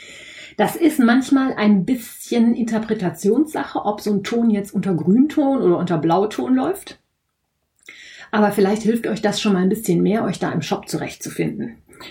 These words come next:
So, jetzt bin ich von meinem eigentlichen Thema total abgekommen. Also, ich wollte eigentlich anfangen mit, was ist eine solide Färbung?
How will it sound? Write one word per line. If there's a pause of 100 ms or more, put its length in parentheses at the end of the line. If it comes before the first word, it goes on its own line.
So,
jetzt
bin
ich
von
meinem
eigentlichen
Thema
total
abgekommen. (840)
Also,
ich
wollte
eigentlich
anfangen
mit,
was
ist
eine
solide
Färbung?